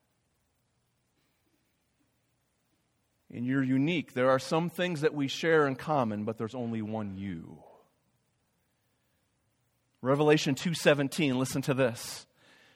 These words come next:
"To him who overcomes, I will give some of the hidden manna to eat, and I will give him a white stone, and on the stone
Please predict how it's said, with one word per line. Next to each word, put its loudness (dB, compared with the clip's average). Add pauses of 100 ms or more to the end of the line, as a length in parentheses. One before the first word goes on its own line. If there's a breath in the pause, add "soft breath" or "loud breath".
"To 0
him 6
who 4
overcomes, 4
I 6
will 4
give 2 (360 soft breath)
some 4
of 4
the 4
hidden 4
manna 2
to -6
eat, 0
and 0
I 6
will 0
give 0
him 2
a 0
white 4
stone, 2
and 0
on 6
the -2
stone 0